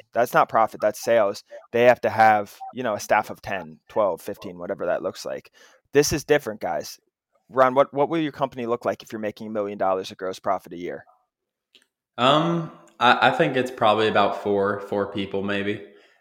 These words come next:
Speaker 2: Um, like, we got me and you, and neither of us, I mean, right now we are 'cause we're in a transition period, um, but neither of us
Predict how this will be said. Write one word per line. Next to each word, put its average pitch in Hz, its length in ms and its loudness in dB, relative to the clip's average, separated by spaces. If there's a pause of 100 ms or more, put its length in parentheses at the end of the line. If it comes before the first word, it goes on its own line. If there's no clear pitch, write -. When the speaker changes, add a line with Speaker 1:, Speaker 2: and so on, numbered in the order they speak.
(120)
Speaker 2:
Um, 92 640 -2
like, 110 160 -4
we 120 120 2
got 120 260 4
me 107 160 -4
and 101 180 -2
you, 98 380 0
and 87 540 -4
neither 110 420 0
of 95 60 -2
us, 101 320 -2
I 98 40 -2
mean, 107 140 -2
right 104 220 0
now 95 200 0
we 95 140 -2
are 95 160 2
'cause 101 180 -8
we're 95 140 -6
in 92 220 -8
a 92 60 -12
transition 92 600 -8
period, 87 480 -6 (320)
um, 92 260 0
but 95 140 -6
neither 104 340 -2
of 92 80 -4
us 95 300 -2